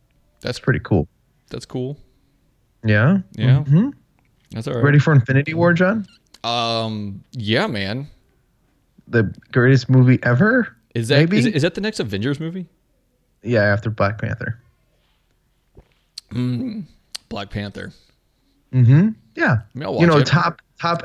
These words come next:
Speaker 2: A-list character.
Speaker 1: I mean, he's a prince and all right.
Speaker 2: I
Speaker 1: Or is
Speaker 2: mean,
Speaker 1: he a
Speaker 2: yeah, he's
Speaker 1: king?
Speaker 2: a,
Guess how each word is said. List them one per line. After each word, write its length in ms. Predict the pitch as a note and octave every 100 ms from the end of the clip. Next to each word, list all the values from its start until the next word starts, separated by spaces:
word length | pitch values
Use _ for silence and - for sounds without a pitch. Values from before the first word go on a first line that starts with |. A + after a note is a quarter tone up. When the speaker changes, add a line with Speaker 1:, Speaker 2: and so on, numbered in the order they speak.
| -
Speaker 2:
A-list 720 | C#3+ C#3 D3+ D#3+ D#3+ - -
character. 580 | D#3 D3+ D3 F3 F#3 _ _ _ _ _ -
Speaker 1:
I 60 | B2+
mean, 80 | D#3+
he's 80 | G#3+
a 60 |
prince 300 | D3+ D3+ A#3
and 100 | B2
all 120 | G2
right. 260 | F#2 F2+ D#3+ _ _ _ _ _ _ _ _ _ _ _ _ -
Speaker 2:
I 60 | -
Speaker 1:
Or 80 | A#2+
is 80 |
Speaker 2:
mean, 100 | B2+
Speaker 1:
he 60 | G#3+
a 40 |
Speaker 2:
yeah, 40 | B2+
he's 180 | B2+ -
Speaker 1:
king? 180 | A3+
Speaker 2:
a, 40 | -